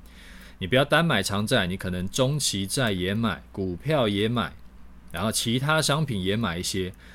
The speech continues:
那这样子其实就等于是你把长债的比例降低了，那风险跟你的压力呢，也都降低很多。好，再一位听众，他说：“楚大您好，一直以来啊，都有收听您的 Podcast，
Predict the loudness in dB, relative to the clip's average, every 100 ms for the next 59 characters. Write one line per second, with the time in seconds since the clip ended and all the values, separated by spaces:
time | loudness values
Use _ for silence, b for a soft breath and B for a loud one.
0 | B B -2 0 4 4 4 2 0 -2
1 | -2 0 0 2 0 0 0 0 0 0
2 | -2 -2 -4 -4 -2 -2 0 0 0 -2
3 | -4 -4 -2 0 2 2 2 0 0 -4
4 | -12 -20 -16 -12 -2 2 4 4 4 2
5 | 0 -2 0 2 -2 -2 0 0 2 2
6 | 2 0 -2 -4 -6 -2 -2 -2 -6 -6
7 | -8 -10 -10 -12 -18 -18 -18 -20 -20 B
8 | B B B B B B B B B -10
9 | 0 0 2 2 4 6 4 4 4 2
10 | 0 -4 0 4 6 6 4 0 2 2
11 | 2 -2 0 0 2 2 2 0 -2 -2
12 | 0 2 2 0 -2 2 2 2 0 0
13 | 0 -2 -2 -2 0 0 -2